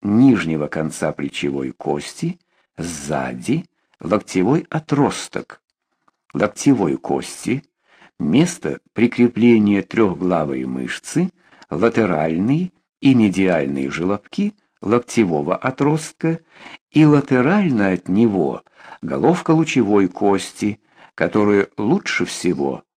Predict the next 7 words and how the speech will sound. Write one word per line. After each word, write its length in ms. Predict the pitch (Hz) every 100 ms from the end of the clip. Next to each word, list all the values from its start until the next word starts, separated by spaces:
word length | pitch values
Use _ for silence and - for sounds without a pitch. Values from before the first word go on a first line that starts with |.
| _
определяется 1080 | - 104 98 82 78 147 185 180 - 175 170 - _ _ _ -
при 200 | 110 156
пронации 920 | 175 151 131 165 170 - 143 139 139 _ _
и 140 | 135
супинации 880 | 131 110 - 78 69 127 135 - 110
предплечья. 920 | 110 98 - - 71 64 - 67 58 - _ _ _ _ _ _ _ _ _ _ _ _ _ _ _
Предплечье, 1040 | - 135 135 156 208 190 - - 57 50